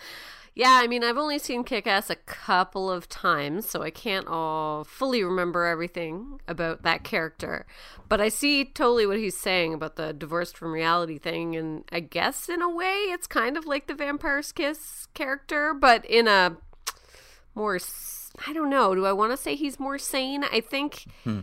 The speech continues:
Speaker 1: he's just very single-minded in Kick-Ass.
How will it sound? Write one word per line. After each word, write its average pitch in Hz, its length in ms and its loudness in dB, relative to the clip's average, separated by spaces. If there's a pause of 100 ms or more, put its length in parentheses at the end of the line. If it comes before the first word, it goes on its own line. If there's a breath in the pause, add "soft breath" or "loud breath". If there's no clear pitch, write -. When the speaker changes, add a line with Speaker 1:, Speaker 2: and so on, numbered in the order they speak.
(100)
Speaker 1:
he's 233 400 -2
just 233 300 0
very 208 360 4
single-minded 165 920 -2 (260)
in 175 400 -4 (520)
Kick-Ass. - 760 -10